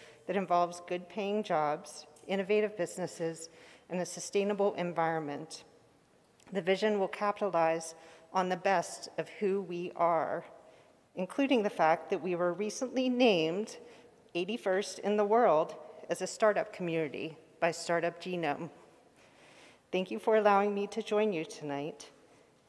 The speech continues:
and talk to you about the all blue economy. So tonight I will be, um, talking a little bit about what the blue economy is, why here, why now, what we've done so far, and what we're focusing on.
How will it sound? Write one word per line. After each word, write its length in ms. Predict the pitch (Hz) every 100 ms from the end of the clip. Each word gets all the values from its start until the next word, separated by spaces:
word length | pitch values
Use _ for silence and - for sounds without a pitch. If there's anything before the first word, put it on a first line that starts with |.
| _
and 240 | 180 175 175 -
talk 320 | - 170 -
to 80 | -
you 140 | 170 -
about 420 | 165 156 170 165 - - - -
the 60 | -
all 140 | 151
blue 240 | 151 156 - -
economy. 520 | - 139 - - - - - _ - - - - - - - _
So 340 | - 196 185
tonight 440 | 185 233 226 240 233
I 100 | 208
will 180 | 202 220
be, 280 | 247 254 -
um, 420 | 196 185 190 190 - -
talking 400 | 190 190 214 180
a 40 |
little 200 | 185 196
bit 180 | 196 196
about 480 | 165 180 180 - - - - -
what 220 | - 196 -
the 80 |
blue 220 | 180 185 180
economy 560 | - 190 180 170 165 -
is, 640 | 175 170 214 330 - - - - - - - _ _ _ - - - -
why 340 | 165 175 185
here, 560 | 196 180 175 160 202 247 - -
why 220 | 170 175
now, 520 | 175 165 160 180 240 - - - - - _ _ _
what 180 | 175 170
we've 200 | 190 180
done 220 | 190 180
so 220 | - 165
far, 400 | 165 156 160 175
and 240 | 214 170 165
what 160 | 165
we're 100 | 160
focusing 560 | - 165 - - 147 143
on. 300 | - -